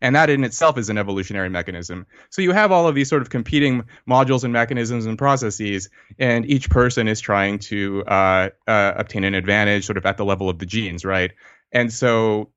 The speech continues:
you know, we can, we can lob evolutionary mechanisms at each other. "Well, I evolved to do this, and you evolved to do that," and you know what I mean? So,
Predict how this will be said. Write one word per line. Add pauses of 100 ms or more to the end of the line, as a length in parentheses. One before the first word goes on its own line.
you
know,
we
can,
we
can
lob
evolutionary
mechanisms
at
each
other.
"Well,
I
evolved
to
do
this,
and
you
evolved
to
do
that,"
and
you
know
what
I
mean?
So,